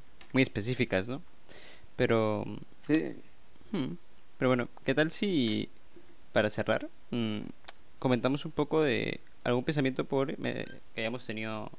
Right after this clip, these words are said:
Speaker 1: nosotros? Claro. O sea,
Speaker 2: Ah, sí, claro.
Speaker 1: estaría bueno. O sea, creo que es como el que más nos haya avergonzado,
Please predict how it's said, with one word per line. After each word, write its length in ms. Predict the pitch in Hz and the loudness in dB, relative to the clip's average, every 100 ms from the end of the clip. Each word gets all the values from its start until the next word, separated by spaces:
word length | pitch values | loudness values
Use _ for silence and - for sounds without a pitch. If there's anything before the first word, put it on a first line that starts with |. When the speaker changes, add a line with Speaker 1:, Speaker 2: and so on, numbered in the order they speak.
| - | -8
Speaker 1:
nosotros? 500 | 113 - - - - - - - - - - - | -6 -4 -6 -6 -10 -10 -10 -10 -10 -10 -10 -10
Claro. 160 | - - - - - - | -8 -8 -10 -10 -10 -8
O 20 | |
sea, 140 | - - | -6 0
Speaker 2:
Ah, 220 | 175 135 | 2 2
sí, 160 | - - | 0 -6
claro. 360 | 120 123 120 | -4 -2 2
Speaker 1:
estaría 160 | 113 120 | 4 4
bueno. 240 | 117 127 - 131 | 4 0 -6 -6
O 60 | |
sea, 320 | - 113 117 - - - - | 0 2 2 -2 -10 -10 -4
creo 160 | 139 | -2
que 60 | 135 | -2
es 80 | - | 0
como 420 | 143 120 110 - | 2 2 0 -2
el 220 | - 117 - | -2 -2 2
que 140 | 120 | 4
más 160 | 135 147 | 4 2
nos 160 | 151 | 2
haya 100 | 156 | 6
avergonzado, 560 | 151 - 104 123 95 | 6 4 0 2 2